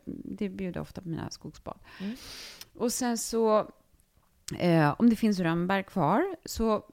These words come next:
Speaker 1: plocka dem, rensa, lägg dem i frysen och sen ta fram vid behov. Till exempel, fyll en burk, rör med, ehm, honung och använd istället för lingonsylt till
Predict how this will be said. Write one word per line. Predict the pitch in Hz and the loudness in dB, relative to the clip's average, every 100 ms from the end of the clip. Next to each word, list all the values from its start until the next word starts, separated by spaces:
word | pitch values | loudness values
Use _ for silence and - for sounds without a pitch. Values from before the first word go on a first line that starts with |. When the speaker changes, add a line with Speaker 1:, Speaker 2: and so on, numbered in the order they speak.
| _ - - | _ -20 -6
Speaker 1:
plocka | - 262 - | -2 -2 2
dem, | 247 156 233 320 - _ _ _ _ | 2 4 4 2 -4 _ _ _ _
rensa, | - 214 208 - 175 196 - _ | 2 4 4 2 0 0 -4 _
lägg | 208 214 | -4 2
dem | 220 | 4
i | 226 | 2
frysen | - 156 - 180 175 269 - _ _ _ _ _ | 2 0 0 0 0 0 -4 _ _ _ _ _
och | - 233 | -6 -2
sen | 254 226 | 0 0
ta | 220 | -2
fram | - 170 | -2 -2
vid | 147 147 | -2 -2
behov. | 220 240 208 202 | -2 0 0 0
Till | 233 247 | -4 -6
exempel, | 196 - 247 240 - 160 180 - _ _ | -4 0 2 2 0 -2 -2 -10 _ _
fyll | - - 220 202 | -10 -2 -2 0
en | 190 185 | 0 2
burk, | 185 214 311 - - - | 2 2 0 -6 -16 -12
rör | 190 196 185 165 156 - | -6 -2 0 2 0 -4
med, | 170 151 143 143 - - | -4 -2 -4 -8 -16 -12
ehm, | 156 143 143 123 123 - - - | -8 -8 -8 -8 -10 -12 -18 -14
honung | - 180 170 135 117 180 | -10 0 0 0 -2 -4
och | - 185 | -2 -2
använd | 180 175 143 143 | -2 -2 -2 -4
istället | 143 151 135 131 | -6 -6 -6 -6
för | 151 | -6
lingonsylt | 147 135 139 - 135 135 - _ | -6 -6 -8 -10 -10 -12 -18 _
till | - 139 - | -14 -12 -14